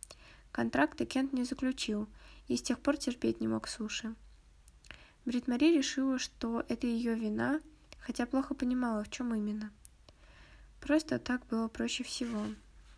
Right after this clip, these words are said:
Видимо, следовало проявить большую социализированность, тогда, возможно, всё вышло бы по-другому.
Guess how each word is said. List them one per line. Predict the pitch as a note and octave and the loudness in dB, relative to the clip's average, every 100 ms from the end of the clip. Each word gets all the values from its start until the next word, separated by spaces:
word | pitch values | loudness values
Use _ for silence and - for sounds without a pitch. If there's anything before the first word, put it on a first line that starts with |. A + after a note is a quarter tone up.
| - - - - - - - - - - - - - - - B3 | -20 -20 -20 -20 -20 -20 -20 -20 -16 -16 -16 -20 -20 -20 -4 2
Видимо, | B3+ C4+ B3+ B3+ B3 | 4 6 4 4 2
следовало | B3 B3 B3 A#3 A3+ | 2 2 2 2 0
проявить | A3 A3+ A3 C4 C4+ - | 0 0 2 4 2 2
большую | A3+ A#3 - A3 | 2 2 0 -2
социализированность, | A3+ - A3 A3 A3 B3+ C#4 C#4 B3 A3+ - - - - - | -4 -2 0 0 0 2 2 2 0 -2 -6 -10 -18 -20 -14
тогда, | A#3 A#3+ C4 | -4 0 2
возможно, | A#3+ A#3 A#3 B3+ A#3 | 2 0 -2 -2 -4
всё | - A#3+ | -2 -2
вышло | A#3+ A#3+ A#3 | 0 -2 -2
бы | A3+ A3 | -4 -4
по-другому. | - - G#3+ - G#3 A3 | -4 -4 -4 -2 -2 -2